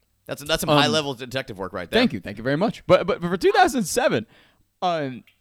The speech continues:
Speaker 2: it was not good. I, the animation
Speaker 1: No.
Speaker 2: just wasn't good.
Speaker 1: No, it was
Speaker 2: Um, w-, which is unfortunate because I, I feel like, eh, to me, before I saw that book and before I saw the year on the book, I thought it was a, a nineties anime.
Speaker 1: Really?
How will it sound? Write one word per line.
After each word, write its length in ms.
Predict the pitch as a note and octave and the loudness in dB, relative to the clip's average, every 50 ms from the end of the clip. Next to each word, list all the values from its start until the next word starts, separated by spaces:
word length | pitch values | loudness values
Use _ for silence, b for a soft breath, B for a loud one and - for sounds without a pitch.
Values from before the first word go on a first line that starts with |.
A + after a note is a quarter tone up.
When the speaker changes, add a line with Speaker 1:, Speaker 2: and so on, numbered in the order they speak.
| _ _ _ _ _ _ _ _ | _ _ _ _ _ _ _ _
Speaker 2:
it 160 | - C4 C4 | 0 0 2
was 180 | D4 D4+ A#3+ D3+ | 2 0 2 4
not 280 | D#3 E3 F#3+ A#3 - - | 4 4 4 2 2 2
good. 320 | E3+ G#3+ C4+ C#4 - - - - - | 4 4 4 2 0 -6 -8 -2 2
I, 120 | D#3 F3 E3+ | 4 4 4
the 180 | C#3 E3 D#3+ E3+ | 4 2 2 4
animation 460 | F3 G#3+ A3+ G3+ G#3 A#3 - - G3 | 4 4 4 4 2 2 2 2 0
Speaker 1:
No. 60 | - | 0
Speaker 2:
just 140 | C#3+ A#2 A#2+ | 0 2 4
wasn't 320 | C#3 E3+ E3+ E3+ C#3 - | 4 4 4 4 2 0
good. 240 | - C#3+ A3 - - - - - | 2 2 2 2 0 -4 -10 -8
Speaker 1:
No, 120 | A2+ A2 | -4 0
it 40 | G#2 | 4
was 220 | D#3+ D#3+ D#3 D3 C#3 | 6 6 6 6 4
Speaker 2:
Um, 140 | C3+ - - _ - | 2 -4 -10 _ -6
w-, 200 | F3 E3+ A3 F#3 | -2 -2 -2 0
which 180 | G3+ A3 A3+ - | 2 0 2 2
is 80 | F#3+ E3+ | 2 2
unfortunate 640 | F3+ D3+ - - C#4+ E4 - - D#3+ C#3+ C3 A#2 - b b b b | 0 0 0 0 0 0 0 -2 -2 -2 -2 -4 -8 b b b b
because 240 | b E3 D#3 F3 D3+ | b -2 -2 0 0
I, 80 | E3 - | 0 0
I 160 | - E3 E3 | 0 0 0
feel 260 | - - - C4 D4 | 0 -2 -4 -2 -2
like, 220 | C#4+ B3+ A#3 - - - | 0 0 -2 -2 -4 -10
eh, 280 | C#3+ - A2 - - - | -16 -16 -14 -14 -12 -6
to 140 | - - F#3+ | -2 0 2
me, 240 | F3+ G#3+ D4+ E4 C#4 | 2 2 2 2 2
before 340 | F3+ F3+ - - F#3+ A3 A3 | 2 0 -2 0 0 2 2
I 80 | G#3 | 2
saw 240 | F#3+ - F#3+ F3+ E3+ | 0 0 0 0 0
that 280 | D#3+ D#3 C#3+ - B2 A#2 | 0 0 0 -2 0 0
book 220 | F3+ A3 G#3 - | 0 0 0 -2
and 140 | - D3 C3 | -6 -8 -8
before 220 | A#2 - D#3 E3+ | -6 -2 0 0
I 20 | E3+ | 0
saw 140 | D#3+ E3 C#3+ | 0 -2 -4
the 100 | B2 A2 | -4 -4
year 280 | A2+ C3+ E3+ G3 F3 | -2 -2 -2 -2 -2
on 120 | C#3 B2+ B2 | -2 -4 -6
the 80 | A#2 | -6
book, 240 | G#2 A#2+ A#2 A2+ b b b b b b b - | -6 -6 -8 -8 b b b b b b b -6
I 200 | E3 B3+ G4+ G#4+ | -6 -6 -6 -6
thought 240 | - F3 C#3 C3+ B2+ | -6 -4 -4 -4 -6
it 80 | G#2 | -8
was 240 | C3 C3+ C3 A2+ - _ _ | -8 -10 -10 -10 -12 _ _
a, 140 | - C3 - - | -14 -12 -12 -10
a 60 | A#2 A#2 | -10 -8
nineties 500 | A2+ A#2 D3 G#3+ A#3 F#3 B2 G2+ E2 - | -6 -6 -6 -6 -8 -8 -10 -12 -12 -16
anime. 460 | D2+ D2 D2+ C#2+ C2 A1+ - - A#2+ _ _ - - _ | -18 -18 -18 -18 -18 -20 -20 -20 -20 _ _ -20 -14 _
Speaker 1:
Really? 320 | - E3+ A3+ - - D3+ | 0 2 2 4 2 0